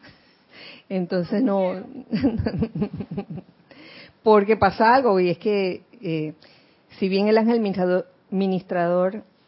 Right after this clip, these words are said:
de uno tuvo libre albedrío para escogerte, nosotros también seres humanos también tenemos ese libre albedrío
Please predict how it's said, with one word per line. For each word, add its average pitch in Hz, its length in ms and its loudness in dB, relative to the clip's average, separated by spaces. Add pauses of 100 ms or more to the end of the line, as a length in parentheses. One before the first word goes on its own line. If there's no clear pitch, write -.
(840)
de 185 180 0
uno 196 400 2 (260)
tuvo 214 240 4
libre 233 360 4
albedrío 214 600 2
para 190 200 -4
escogerte, 175 720 -4 (640)
nosotros 190 420 0
también 190 300 -2
seres 214 200 0
humanos 208 320 -2
también 180 300 -4
tenemos 185 520 -6
ese 185 240 -6
libre 190 280 0
albedrío 170 580 -2